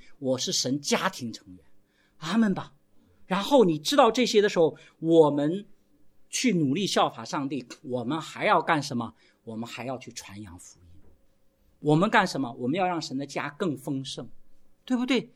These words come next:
我们要让更多的人进到神的家里面。当人在上帝面前做外人、做客旅，跟神的国无干无分的时候，是他们荣耀的时候，还是他们真的是很可怜的时候？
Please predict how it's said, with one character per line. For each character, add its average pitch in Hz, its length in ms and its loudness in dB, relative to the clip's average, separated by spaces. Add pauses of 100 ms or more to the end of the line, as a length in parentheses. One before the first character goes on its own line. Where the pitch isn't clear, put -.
(120)
我 170 80 -4
们 233 120 2
要 247 60 6
让 226 240 2
更 247 260 6
多 208 200 2
的 180 80 2
人 151 180 -2
进 202 220 0
到 165 120 0
神 135 220 -4
的 143 80 -2
家 143 240 -4
里 127 100 -6
面。 104 220 -16 (300)
当 220 260 4
人 165 360 -2 (280)
在 190 160 2
上 220 240 2
帝 185 100 -2
面 180 200 0
前 151 200 -6
做 175 200 0
外 196 260 4
人、 135 380 -4
做 175 180 -2
客 214 460 6
旅， 123 240 -6 (280)
跟 226 160 4
神 165 280 0
的 214 80 0
国 160 220 -2
无 156 180 -6
干 202 260 2
无 147 80 -4
分 170 220 -4
的 147 100 -4
时 - 100 -14
候， 123 220 -6 (220)
是 - 180 -6
他 107 200 -6
们 185 140 0
荣 139 200 -4
耀 175 200 -2
的 139 80 -10
时 120 60 -16
候， 127 80 -10
还 123 200 -12
是 160 120 -8
他 165 220 -10
们 127 280 -6 (200)
真 185 160 -2
的 170 80 0
是 156 160 -6
很 147 240 -6
可 - 220 -10
怜 92 180 -16
的 117 80 -14
时 - 160 -20
候？ - 200 -20